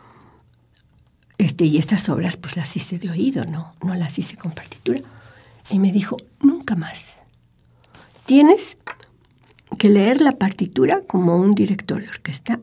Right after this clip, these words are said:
antes de empezar un ballet. Tienes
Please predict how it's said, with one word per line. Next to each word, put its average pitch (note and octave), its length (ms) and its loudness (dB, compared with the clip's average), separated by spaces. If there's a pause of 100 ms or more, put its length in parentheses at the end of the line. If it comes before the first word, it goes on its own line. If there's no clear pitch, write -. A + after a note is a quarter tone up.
(120)
antes A#3 680 0 (480)
de F3 340 -4 (140)
empezar F3+ 440 -6
un E3 80 -12
ballet. - 300 -18 (1040)
Tienes C#4 480 4